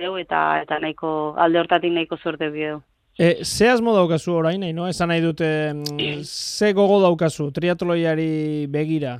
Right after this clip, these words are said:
Speaker 2: E, tartean behin lasterketaren bat egin, ez dakit, ze, ze gogorekin zabiltza?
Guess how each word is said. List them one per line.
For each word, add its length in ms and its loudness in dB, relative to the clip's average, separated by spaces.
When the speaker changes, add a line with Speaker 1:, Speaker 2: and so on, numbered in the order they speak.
Speaker 2:
E, 360 -6
tartean 380 0
behin 140 -2
lasterketaren 600 -2
bat 160 -2
egin, 280 2
ez 80 -2
dakit, 180 0
ze, 160 -2
ze 220 2
gogorekin 480 2
zabiltza? 400 -6